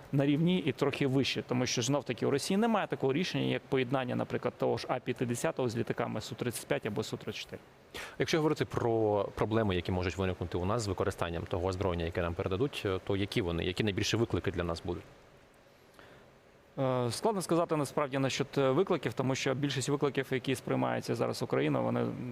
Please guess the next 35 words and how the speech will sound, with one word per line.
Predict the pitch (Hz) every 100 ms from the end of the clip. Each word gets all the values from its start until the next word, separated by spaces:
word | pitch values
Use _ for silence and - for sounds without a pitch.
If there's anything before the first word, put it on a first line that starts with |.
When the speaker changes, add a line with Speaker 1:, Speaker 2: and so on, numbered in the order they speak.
| 113
Speaker 1:
доволі | 127 123 117 120 120
складні, | - 143 131 165 170
але | 131 131
ми | 131
їх | 131 -
вирішуємо, | 135 120 - 117 113 113
тому | 113 113
що, | 110 -
е, | 117 110 107 117 117 120 113 104
слід | - 117
зауважити, | 123 127 123 117 117
що, | - - - - - - -
е, | 147 123 120 120
на | 123
початку | 123 135 143 - 131
повномасштабного | 135 131 127 139 127 123
вторгнення | 151 143 127
ми | 120
навіть | 127 123 131 127
не | 127
мріяли | 127 143 131 123
про | 117 123
те, | 135
що | 120 120
у | 123
нас | 123
будуть | 123 123 127
власні | 127 139 - 127
розробки | 120 127 123 -
в | 117 117 120
напрямку, | 120 123 120 -
там, | 120 117 117
авіаційних | 113 127 - 127 120
керованих | 127 127 123 120 -
бомб, | 147 170